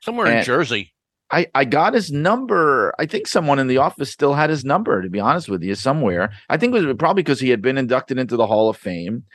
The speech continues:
Speaker 2: in the nineties. So there were people in touch with him.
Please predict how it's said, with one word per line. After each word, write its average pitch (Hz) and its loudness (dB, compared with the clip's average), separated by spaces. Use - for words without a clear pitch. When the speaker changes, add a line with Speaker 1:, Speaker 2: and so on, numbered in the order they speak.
Speaker 2:
in 104 4
the 101 4
nineties. 95 2
So 95 0
there 92 2
were 123 2
people 107 -2
in 92 -2
touch 92 0
with 95 -2
him. 117 -4